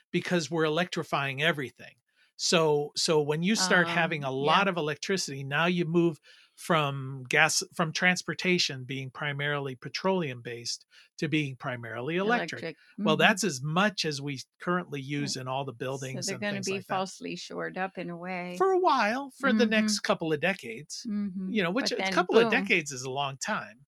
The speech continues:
Speaker 1: you
Speaker 2: Yeah.
Speaker 1: know, uh, for us especially. <laughs> It didn't used to be as long,
Speaker 2: <laughs>
Speaker 1: but, uh, but now, uh, anyway, so, so for the next twenty years, what that will really mean is, man, we're gonna be installing solar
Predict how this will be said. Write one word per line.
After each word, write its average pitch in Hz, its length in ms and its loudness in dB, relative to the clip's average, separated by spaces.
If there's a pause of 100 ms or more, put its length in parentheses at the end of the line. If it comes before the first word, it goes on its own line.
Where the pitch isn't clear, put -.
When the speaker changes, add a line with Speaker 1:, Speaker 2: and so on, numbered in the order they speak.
(140)
Speaker 1:
you 254 120 -6
Speaker 2:
Yeah. 208 120 -2
Speaker 1:
know, 160 240 -6 (180)
uh, 160 140 -6
for 156 220 0
us 185 220 2
especially. 143 580 -2
<laughs> - 400 -10
It 208 240 4
didn't 233 240 4
used 220 300 4
to 185 60 -4
be 160 140 4
as 143 160 0
long, 127 280 -4 (300)
Speaker 2:
<laughs> 302 220 -2
Speaker 1:
but, 139 320 0
uh, 135 220 0 (420)
but 156 180 2
now, 170 440 4
uh, 151 420 2
anyway, 208 360 4
so, 185 340 4
so 196 200 2
for 208 140 -2
the 208 100 0
next 233 240 -2
twenty 190 240 0
years, 185 380 2 (320)
what 196 300 6
that 180 260 6
will 151 140 0
really 175 380 4
mean 123 420 -10
is, 127 480 -4 (160)
man, 147 440 -2
we're 175 360 0
gonna 131 280 -8
be 110 360 -14
installing 123 580 -6
solar 143 480 -2